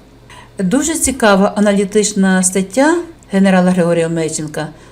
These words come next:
Посилання на неї буде розміщене в описі під цим відео. Я лише використала окремі цитати, які стосуються Киреєва і Буданова. І хочу добавити наступне. Про те, що банкір Денис Киреєв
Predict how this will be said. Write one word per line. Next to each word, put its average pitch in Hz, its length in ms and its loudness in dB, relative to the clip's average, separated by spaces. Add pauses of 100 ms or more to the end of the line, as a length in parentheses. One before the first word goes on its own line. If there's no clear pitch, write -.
(120)
Посилання 233 640 4
на 240 160 4
неї 226 300 4
буде 240 260 2
розміщене 190 580 -2
в 151 80 -4
описі 165 340 -4
під 170 200 -12
цим 175 180 0
відео. 139 380 -2 (500)
Я 254 180 2
лише 247 400 2
використала 220 640 0
окремі 190 500 0
цитати, 233 540 0
які 175 220 -2
стосуються 185 680 -4
Киреєва 160 640 -4
і 156 60 -12
Буданова. 151 580 -6 (680)
І 262 60 -2
хочу 349 280 -2
добавити 214 480 2
наступне. 151 600 -2 (840)
Про 233 140 4
те, 240 260 4
що 220 320 4
банкір 208 500 2
Денис 240 360 6
Киреєв 175 560 0